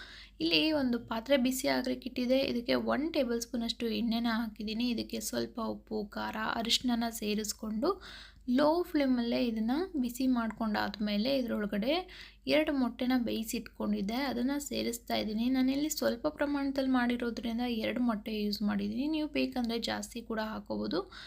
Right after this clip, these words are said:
ಒಂದು ಎರಡು ಮೂರು ನಿಮಿಷ ಫ್ರೈ ಆದ್ಮೇಲೆ ಅದನ್ನ ತೆಗೆದಿಟ್ಕೊಂಡು ಒಂದು ದೊಡ್ಡ ಸೈಜು ಈರುಳ್ಳಿನ ಕಟ್ ಮಾಡಿ ಸೇರಿಸಿದ್ದೀನಿ. ಈರುಳ್ಳಿ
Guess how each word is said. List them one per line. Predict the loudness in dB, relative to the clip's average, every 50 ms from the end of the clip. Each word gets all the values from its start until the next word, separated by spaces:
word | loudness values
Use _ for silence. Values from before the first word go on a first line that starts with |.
| -18 -18 -20 -20 -20 -6 0
ಒಂದು | 2 2 4 6 6
ಎರಡು | 6 6 4 2
ಮೂರು | 0 0 0 2
ನಿಮಿಷ | 2 2 2 2 2 0 -2 2
ಫ್ರೈ | 4 4 4 6 4 4
ಆದ್ಮೇಲೆ | 4 4 2 0 -2 0 0 0
ಅದನ್ನ | 0 2 2 0 0 -2 -4 -4
ತೆಗೆದಿಟ್ಕೊಂಡು | -6 -6 -4 -2 -4 -4 -4 -4 -4 -4 -2 0 0 2 2 2 2
ಒಂದು | 0 0 -2 0 0
ದೊಡ್ಡ | -2 -2 -2
ಸೈಜು | -4 -4 -2 -2 -4 -4 -2 -2 0 0 0
ಈರುಳ್ಳಿನ | 0 -2 -2 -2 0 0 0 -2 -2 -2 -4
ಕಟ್ | -6 -8 -4 -4
ಮಾಡಿ | -4 -2 0 0 -2 -2
ಸೇರಿಸಿದ್ದೀನಿ. | -2 -2 -2 -2 -2 -2 -4 -2 0 2 2 2 0 -2 -4 -8 -18 -20 -20 -20 -20 -20 -20 -20 -20 -20 -10 -2
ಈರುಳ್ಳಿ | 0 2 4 4 4 4 4 4